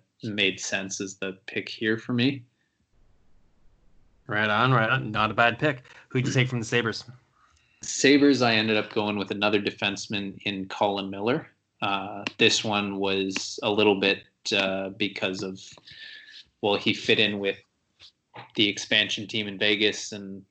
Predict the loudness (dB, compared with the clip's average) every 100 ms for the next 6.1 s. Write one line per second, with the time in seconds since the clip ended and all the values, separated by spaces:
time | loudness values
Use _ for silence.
0 | _ -12 -12 -12 -4 -2 -2 -4 -12 -12
1 | -6 -4 -4 -2 -2 -2 -6 -6 -8 -6
2 | -6 -6 -6 -6 -4 -6 -6 -6 -8 _
3 | -10 -2 0 0 -2 -4 -2 -4 -4 -8
4 | -10 -10 _ -10 -6 -4 -4 0 0 0
5 | -4 -8 -6 -8 -6 -8 -8 -4 -2 -2
6 | -4